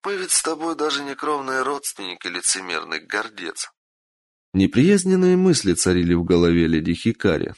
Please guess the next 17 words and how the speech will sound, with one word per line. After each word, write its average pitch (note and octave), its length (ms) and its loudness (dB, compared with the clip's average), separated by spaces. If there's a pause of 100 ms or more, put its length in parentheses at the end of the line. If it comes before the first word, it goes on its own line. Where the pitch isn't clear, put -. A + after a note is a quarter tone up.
но E2+ 240 0
вслух A#2 440 0
она D3 280 2
выразила C#3+ 500 6
свое F#2 340 4
сожаление A2+ 680 2
за G2+ 140 2
доставленное C#3 680 2
затруднение G2+ 760 4
и - 180 -2
поблагодарила F2+ 840 2
за E2 140 0
совет. B2 520 0 (1120)
«Я D#3+ 240 -10
ведь - 220 -14
тоже D#3 280 -4
лицемерна», G2 800 -4